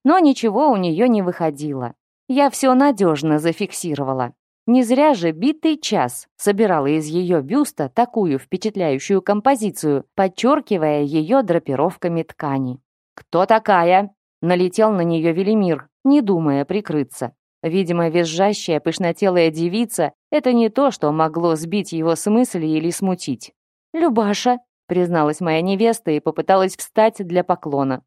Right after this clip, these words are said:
Но царевич ей запретил. «Ишь, злой какой! Того и гляди, зарычит!» Ну кто так обращается с милой, практически голой девушкой? Без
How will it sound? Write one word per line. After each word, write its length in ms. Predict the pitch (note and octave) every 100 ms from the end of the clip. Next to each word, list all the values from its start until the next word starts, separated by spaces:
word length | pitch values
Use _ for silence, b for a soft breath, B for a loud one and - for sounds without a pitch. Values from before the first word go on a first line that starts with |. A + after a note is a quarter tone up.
| _ A3
Но 140 | D4+
царевич 500 | F4 E4 B3+ C#4 -
ей 180 | G3+ G#3
запретил. 640 | G3 G#3+ G#3 D3 D3 D#3 _ _ _
«Ишь, 500 | C3 D3 C4+ - - _ _
злой 400 | D#3 C#4 B3+ D3
какой! 480 | - F3+ F3+ B2 - _ _ -
Того 260 | D3+ D#3+
и 80 | F3
гляди, 420 | F3+ F#3+ A#3 D#3+ D#3
зарычит!» 640 | G3 A#3+ A#3 A3 D#3 - _ _ _
Ну 220 | F3+ G3+ G3+
кто 380 | - - D#4+
так 300 | D4+ A3+ A#3
обращается 1000 | G#3+ E3+ E3 D#3+ - G#3+ G#3 D#3+ - D#3
с 160 | D#3 G3
милой, 600 | F3 A3+ C4 F3 B2 -
практически 720 | - A#3 - D#4+ D4+ B3+ - A#3+
голой 520 | F3 F3+ C#4+ C4+ B3
девушкой? 640 | D#3+ F#3+ D#3+ C#3+ - B2 - _ _
Без 280 | G3+ B3+